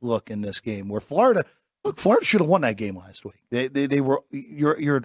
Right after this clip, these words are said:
up with the opposing team having a fourth and seventeen with under a minute to go. You're not supposed to lose that game, and Florida State still found a way to lose it.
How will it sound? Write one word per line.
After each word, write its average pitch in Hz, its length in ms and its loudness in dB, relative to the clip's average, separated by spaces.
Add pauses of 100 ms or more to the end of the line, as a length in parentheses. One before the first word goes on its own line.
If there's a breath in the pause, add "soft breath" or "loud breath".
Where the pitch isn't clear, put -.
(120)
up 202 220 2 (1040)
with 147 200 2
the 135 140 4
opposing 220 400 2
team 190 200 2
having 170 240 2
a 127 60 -2
fourth 185 280 2
and 170 120 -4
seventeen 156 460 -2
with 143 100 2
under 135 200 2
a 123 40 -2
minute 120 220 -4
to 113 80 -10
go. 95 200 -6
You're 127 220 0
not 202 280 4
supposed 185 360 0
to 165 80 2
lose 147 300 0
that 110 200 -2
game, 107 300 -8 (280)
and 151 140 -2
Florida 165 300 4
State 156 280 -2
still 156 220 0
found 139 260 2
a 131 60 2
way 127 140 0
to 113 80 -2
lose 110 240 -8
it. - 140 -20